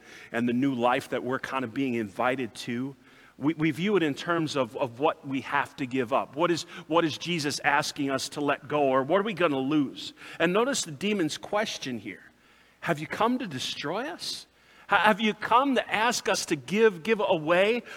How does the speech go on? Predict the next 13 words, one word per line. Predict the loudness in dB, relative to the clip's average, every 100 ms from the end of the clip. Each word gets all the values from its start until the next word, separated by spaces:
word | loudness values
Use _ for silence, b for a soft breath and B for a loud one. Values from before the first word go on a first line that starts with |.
| B
what, | 4 4
what | 0 0
we | 0 0 -2
don't | 2 4 4
want | 4 2
to |
give | 2 0
away?" | 2 2 2
And | 0
then | -2
Jesus | -2 -4 -2
says, | 2 0 2
"No, | 2 2